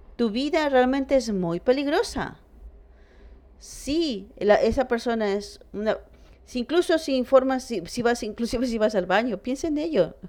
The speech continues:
<laughs> Cuando yo era joven y estaba, estaba entrenándome, decía, "Tengo que reportarlo todo". Ro-, el re-,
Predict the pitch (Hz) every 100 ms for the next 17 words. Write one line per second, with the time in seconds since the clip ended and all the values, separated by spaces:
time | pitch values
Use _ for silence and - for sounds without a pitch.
0 | - 190 - 190 - - _ _ - _
1 | - - - - _ - - - 214 196
2 | 196 202 196 202 196 185 208 - - -
3 | _ - 196 175 170 190 185 180 - -
4 | 160 - 185 180 180 170 170 175 170 170
5 | 165 180 _ _ _ _ _ _ _ _
6 | _ _ _ _ _ - 160 160 180 -
7 | - 196 196 175 160 151 - 156 147 -
8 | 143 131 131 _ _ _ _ _ - _
9 | _ _ _ _ _ _ _ _ _ -
10 | 175 185 - 165 160